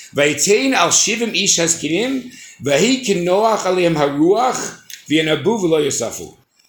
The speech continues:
Okay, this is a great example, guys. We should read what English translation is gonna s-, just mess you up in life. So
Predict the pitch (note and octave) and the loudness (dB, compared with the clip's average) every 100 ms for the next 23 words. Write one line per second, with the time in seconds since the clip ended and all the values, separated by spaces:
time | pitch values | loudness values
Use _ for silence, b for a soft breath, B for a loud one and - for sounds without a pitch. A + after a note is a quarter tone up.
0 | - - B2 D#3+ C#3+ D3+ D3 B2+ B2+ A2 | -20 -8 -6 -4 -4 -2 -2 -2 -6 -6
1 | A2+ G2+ - - - - A#2 A#2+ D#3+ - | -6 -4 -6 -8 -14 -14 -10 -8 -8 -8
2 | - A2+ A2+ G#2+ A#2 A2 A2+ A2 A2 A2 | -10 -10 -12 -12 -14 -12 -12 -12 -12 -12
3 | G2+ G2 - F2+ - - - - - - | -14 -14 -18 -16 -14 -12 -14 -16 -16 -14
4 | A2 A2 - F2+ E2+ F#2 - - - - | -12 -10 -10 -10 -14 -16 -16 -16 -16 -18
5 | - - - - - | -20 -18 -18 -12 -4